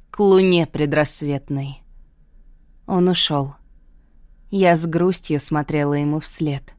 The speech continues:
К звону колоколов добавляет печали унынье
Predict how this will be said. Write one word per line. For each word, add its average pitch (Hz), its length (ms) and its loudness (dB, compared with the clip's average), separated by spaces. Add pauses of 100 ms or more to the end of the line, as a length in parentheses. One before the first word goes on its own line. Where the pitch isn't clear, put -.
(600)
К - 80 -14
звону 185 640 2
колоколов 175 960 2 (240)
добавляет 196 840 4
печали 202 640 0
унынье 190 880 2